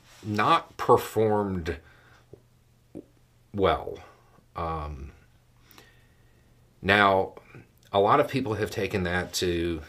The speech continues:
say, you know, Russia is doing what a lot of authoritarian regimes do, and they are arresting scientists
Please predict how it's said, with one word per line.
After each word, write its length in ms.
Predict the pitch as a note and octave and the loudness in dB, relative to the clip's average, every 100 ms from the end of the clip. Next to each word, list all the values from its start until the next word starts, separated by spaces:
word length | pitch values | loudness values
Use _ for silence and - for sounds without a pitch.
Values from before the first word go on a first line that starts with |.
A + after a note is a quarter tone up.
| - | -8
say, 500 | - G2 F2+ E2+ D2+ | 0 2 2 -2 -4
you 100 | E2 | -6
know, 140 | E2 | -6
Russia 380 | D2+ E2+ F2+ F#2 | -2 0 0 -2
is 260 | D#2+ E2+ - | -4 -4 -2
doing 320 | F2 E2+ E2 | -2 -2 -4
what 300 | D#2+ D#2+ D2+ - | -4 -4 -6 -12
a 80 | D#2+ | -12
lot 240 | D#2 E2 | -6 -4
of 80 | F2 | -4
authoritarian 680 | F2 F#2 F2+ - F2+ F#2 F2+ | -2 0 0 0 -2 -2 -2
regimes 540 | F2 F2 G2 F#2+ F2 | -4 -4 -4 -4 -2
do, 380 | G2+ A#2 E2 E2 D#2 _ - - - - - - | 2 4 2 -4 -12 _ -20 -20 -20 -20 -20 -8
and 120 | F2+ | -2
they 100 | F2 | 0
are 200 | E2+ F2 | 2 0
arresting 440 | E2+ F2 F#2+ G#2+ F2+ | 0 0 -2 -2 -4
scientists 720 | - A#2+ B2 A2+ F#2 - - | -2 0 0 -2 -4 -4 -8